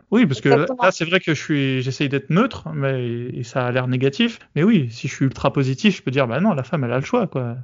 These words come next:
Speaker 2: Ouais, c'est
Speaker 1: Elle a
Speaker 2: ça.
Speaker 1: juste à avoir une paire de, je sais pas moi.
Speaker 2: Et
Speaker 1: Enfin,
Speaker 2: puis, en
Speaker 1: voilà,
Speaker 2: plus,
Speaker 1: et
Speaker 2: ils vont te dire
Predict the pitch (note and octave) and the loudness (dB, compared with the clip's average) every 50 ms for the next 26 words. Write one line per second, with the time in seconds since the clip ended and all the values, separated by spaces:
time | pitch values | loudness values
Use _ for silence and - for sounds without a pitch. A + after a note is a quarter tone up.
0 | - - A3 G#3 F#3 - - - - - - B2 C3 C3+ C#3+ - - D3+ C#3+ C3 | -10 -6 -4 -4 -4 -6 -8 -10 -6 -4 -2 2 2 2 2 2 2 2 2 2
1 | C3+ C#3 C#3 C3+ - D#3 C#3 C3+ B2+ C3 C3 B2+ B2 B2 B2+ B2+ - - - - | 2 2 0 0 0 0 -2 0 0 0 0 0 -2 -2 -4 -6 -8 -12 -8 -6
2 | - F3+ E3+ C3+ - _ - - - - - - A#3 A#3 D3 C#3 A#3+ A#3+ A3+ G3+ | -4 -4 -4 -6 -10 _ -20 -20 -20 -6 -2 0 2 2 2 2 2 2 4 4
3 | A3 E3+ A3 - - A#3 A3 - _ _ - G#3 G3 F#3+ G#3+ C4+ D#4 - | 4 2 0 -2 -6 -10 -12 -14 _ _ -4 -2 -2 -2 -2 -4 -4 -6